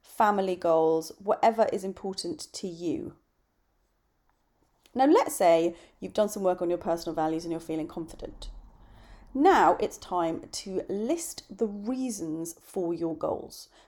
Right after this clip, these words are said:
because you're much more likely to achieve them if you list why you want to achieve them. So what are they going to enable you to do, and how is meeting these goals going to improve your life? So for example,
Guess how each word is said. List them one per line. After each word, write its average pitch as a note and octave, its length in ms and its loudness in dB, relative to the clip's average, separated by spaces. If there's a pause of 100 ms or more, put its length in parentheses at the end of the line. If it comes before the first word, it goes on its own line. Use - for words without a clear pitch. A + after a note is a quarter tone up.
because A3+ 260 -4
you're B3 80 2
much D4+ 320 4
more C#4+ 120 6
likely B3 200 6
to A3+ 140 -10
achieve F4 440 0
them G#3 380 -2 (340)
if C4+ 160 -2
you C4 100 -2
list A3+ 240 0
why G#3+ 340 6
you G3 200 -6
want F#3+ 220 -2
to - 100 -10
achieve - 280 -12
them. - 180 -12 (480)
So A3+ 160 2
what A#3+ 280 6
are G#4 60 2
they F#4 100 4
going A3 200 4
to A3 120 -6
enable F#3 320 0
you F3 220 -8
to F3 140 -14
do, D#3+ 200 -4
and E3 80 -4 (200)
how B3 480 4 (280)
is G#3 140 -4
meeting A#3 380 -4
these F#3+ 160 -6
goals D#3+ 300 0
going E3 260 -2
to A#3 100 -6
improve F3 420 -6
your E3 160 -6
life? - 360 -8 (720)
So A#3+ 160 -2
for A4+ 340 12
example, E3+ 680 0